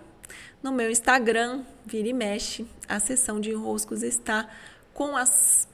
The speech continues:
portas abertas. Meu canal por Paula Quintão. Beijos a todos. Foi uma alegria hoje estar também aqui ao vivo via Instagram, uma aparição rápida.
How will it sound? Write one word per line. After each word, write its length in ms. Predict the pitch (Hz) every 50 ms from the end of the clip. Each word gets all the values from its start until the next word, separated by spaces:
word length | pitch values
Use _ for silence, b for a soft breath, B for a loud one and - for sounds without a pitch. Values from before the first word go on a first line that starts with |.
| - -
portas 460 | - 285 339 - - - 320 277 226
abertas. 840 | 269 - - 185 220 220 - - - 180 170 - - - - - - - - - - B B B B B B B B B B B -
Meu 140 | 208 202 226
canal 640 | - 269 254 247 233 220 214 226 277 - - - -
por 380 | - 226 214 - - - - - - -
Paula 360 | - 220 196 202 202 208 202 226 - -
Quintão. 540 | - - 226 220 220 - - - - - 180 - - - -
Beijos 540 | - 208 247 262 285 302 311 277 269 247 226
a 120 | 226 208
todos. 520 | 208 - 233 233 240 254 262 277 269 - - - - - - - - -
Foi 120 | - 226
uma 120 | 226 226
alegria 420 | 226 226 226 220 208 233 247 240 226
hoje 200 | 220 220 220 233
estar 240 | 226 - - 233 214
também 380 | - 226 208 202 202 202 202
aqui 140 | 208 - -
ao 120 | 214 202
vivo 380 | 196 202 208 208 214 202 214 208
via 500 | 202 233 240 214 208 208 202 196 196 202 B B B B B B B B B -
Instagram, 960 | 220 220 226 226 - - - - - - 202 190 190 190 214 226 262 311 403
uma 200 | 339 262 220 226
aparição 640 | 233 - - 214 208 190 220 - - - 196 185 185
rápida. 680 | 185 - 214 208 247 254 - - 285 233 285 294 294